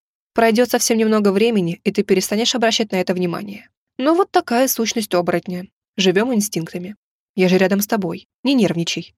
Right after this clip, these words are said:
Если честно, к словам своего спутника я отнеслась весьма скептически, но, как ни странно, он оказался прав. Когда мы вошли в парк фонтанов, я почти забыла обо всем и была поглощена открывшимся прекрасным видом.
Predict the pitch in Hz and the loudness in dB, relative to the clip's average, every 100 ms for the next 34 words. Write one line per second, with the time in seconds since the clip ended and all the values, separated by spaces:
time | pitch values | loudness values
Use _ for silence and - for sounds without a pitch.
0 | _ _ _ _ 269 294 - 262 214 226 | _ _ _ _ 0 0 0 0 0 0
1 | 220 - 220 226 - 220 226 220 277 262 | -2 -2 0 -2 0 2 2 0 -4 -2
2 | 208 190 202 202 214 202 214 214 202 208 | -2 2 2 2 -2 -2 -2 -2 -2 -2
3 | 208 233 208 165 - 175 - _ 311 339 | -4 -4 -6 -4 -8 -10 -16 _ -2 2
4 | 349 320 262 233 269 311 294 254 214 202 | 2 2 -2 0 0 0 0 0 0 0
5 | 196 196 208 208 170 - - _ _ _ | 0 0 -2 -4 -4 -8 -16 _ _ _
6 | _ _ - 233 240 226 208 202 214 208 | _ _ -2 0 0 2 0 0 -2 0
7 | 202 196 - 185 180 233 214 - _ _ | -2 -2 -4 -4 -2 -2 -2 -8 _ _
8 | _ 220 208 208 214 - 202 208 208 202 | _ 2 2 2 0 0 0 2 2 2
9 | 208 202 214 - 190 180 _ _ 233 226 | 2 0 -2 -2 -4 -6 _ _ 0 2
10 | 233 220 208 214 220 220 233 208 - 254 | 2 2 2 2 0 -2 -2 -2 -4 -8
11 | - 233 - 214 208 180 - 196 185 190 | -6 -6 -6 -6 -4 -6 -6 -6 -2 -4
12 | 170 202 | -4 -12